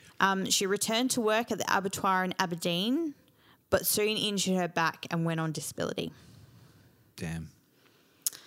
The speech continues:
Speaker 1: Catherine began a relationship with David Saunders, a thirty-eight-year-old local miner.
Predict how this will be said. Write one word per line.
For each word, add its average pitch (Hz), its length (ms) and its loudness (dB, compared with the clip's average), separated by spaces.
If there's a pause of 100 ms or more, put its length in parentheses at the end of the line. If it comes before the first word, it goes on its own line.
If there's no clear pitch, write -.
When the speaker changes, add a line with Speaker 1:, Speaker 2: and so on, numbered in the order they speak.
(440)
Speaker 1:
Catherine 214 380 2
began 190 240 2
a 185 40 2
relationship 190 920 0
with 185 500 0
David 190 460 -2
Saunders, 196 1200 -4 (220)
a 185 80 2
thirty-eight-year-old 196 1120 0
local 180 420 0
miner. 170 500 0